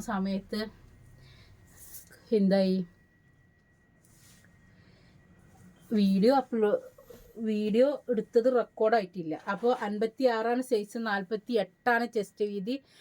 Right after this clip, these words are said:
റേറ്റ് വരുന്നത് മുന്നൂറ്റി അൻപത് രൂപയാണ്. അപ്പൊ അതിൻ്റെ ബ്ലൂ ഞാൻ നിങ്ങൾക്ക് ഉച്ചക്ക് വീഡിയോ ഇട്ട് തരണമെന്ന് വിചാരിച്ചതായിരുന്നു. പിന്നെ ഞാൻ ഹോസ്പിറ്റലിൽ പോയൊക്കെ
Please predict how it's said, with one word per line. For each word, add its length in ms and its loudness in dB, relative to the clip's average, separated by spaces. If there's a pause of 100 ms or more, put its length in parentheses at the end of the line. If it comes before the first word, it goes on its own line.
(380)
റേറ്റ് 340 0
വരുന്നത് 260 0 (100)
മുന്നൂറ്റി 500 -4 (180)
അൻപത് 360 0 (100)
രൂപയാണ്. 420 -4 (760)
അപ്പൊ 200 0
അതിൻ്റെ 320 -4 (440)
ബ്ലൂ 160 -4 (580)
ഞാൻ 160 -4
നിങ്ങൾക്ക് 300 -6
ഉച്ചക്ക് 400 -6
വീഡിയോ 280 -2
ഇട്ട് 180 -6
തരണമെന്ന് 400 -2
വിചാരിച്ചതായിരുന്നു. 640 -8 (480)
പിന്നെ 240 -8
ഞാൻ 220 -4
ഹോസ്പിറ്റലിൽ 580 -4
പോയൊക്കെ 400 -8